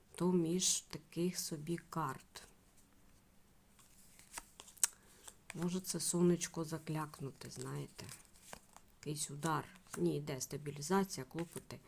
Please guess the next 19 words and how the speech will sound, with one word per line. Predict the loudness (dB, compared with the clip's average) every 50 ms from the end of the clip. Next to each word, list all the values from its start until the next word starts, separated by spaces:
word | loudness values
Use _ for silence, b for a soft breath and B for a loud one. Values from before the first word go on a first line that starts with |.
| B B B B B B B B B B
Коротше, | 4 4 6 6 8 8 6
отут | 6 6 2 4 8
може | 10 10 10 10 8 2
бути | 0 -2 -4 -4 -4
якась | -4 -4 -6 -8 -8 -8 -6
історія. | -8 -8 -10 -8 -10 -8 -8 -10 -12 -12
Отут. | -12 -12 -12 -14 -12 -12 -16 -18 -18 -20 -20 -20 -20 -20 -20 -20 -20 -20 -20 -20 -10 -4
Наприкінці | -2 -2 -2 -2 -6 -8 -6 -4 -4 2 4 6 8 8 6 6 2 B B B B B B B B B B B -10
в |
багатоквартирних | 0 2 4 6 6 6 4 4 -4 -8 -6 -8 -8 -8 -4 -4 -2 -2 -2 -2 -4 -4
будинках | -6 -8 0 4 4 4 4 2 -4 -10 -4 -2
може | -2 -2 0 -2 -4 -6
тут | -6 -6 -10 -10 -4
бути | -4 -4 -2 0 -2
якась | -2 -2 -4 -6 -6 -2 0
ситуація. | -2 -2 -2 -4 -4 -4 -4 -4 -4 -6 -8 -6 -6 -8 -10 -12 B B B B B B B B B B B B B B
А, | 0 2 4 4 4 2 4 4
чи | 6 6 6
пошкодження | 4 4 2 2 2 2 4 6 6 8 8 6 4 4 4 2 2